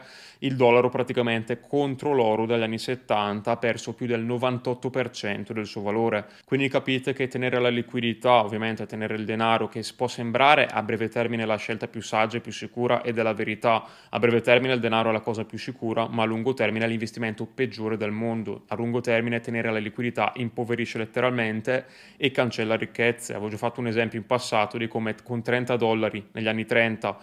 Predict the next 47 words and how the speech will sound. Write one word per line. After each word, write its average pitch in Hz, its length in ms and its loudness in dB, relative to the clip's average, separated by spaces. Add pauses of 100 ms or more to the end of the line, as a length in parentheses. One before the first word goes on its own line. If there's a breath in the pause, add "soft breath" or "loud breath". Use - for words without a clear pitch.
(160 loud breath)
ti - 80 -6
compravi 117 360 0
un'auto 113 500 0
e 120 100 0
oggi 110 200 -4
compri 113 240 -6
un 113 60 -6
frullatore. 110 720 -2 (160 soft breath)
Capite 139 360 -2
subito 139 360 -2
che 135 120 0
la 131 100 4
differenza 123 760 2
tra 110 160 -6
chi - 140 -6
non 120 120 -2
ha 117 60 0
investito, 120 640 -4
ha 110 100 -4
tenuto 113 280 -8
la 120 80 2
liquidità 113 520 0
per 117 160 -2
generazioni 110 840 -2
e 110 100 -10
si - 120 -8
è 110 40 -2
impoverito 113 640 -4
di 113 80 0
fatto, 110 360 -2
magari 104 240 0
aveva 117 220 2
anche 117 200 -2
un 110 100 -4
income, 113 400 -4
un 107 60 -4
reddito 110 380 0
alto, 110 400 2 (300 loud breath)
ma - 80 0
di 113 100 0
fatto 131 240 4
il 139 60 -2
suo 127 120 -6
patrimonio 113 520 -2
è 120 40 -4
diventato, 110 600 -4
eh, 101 260 -4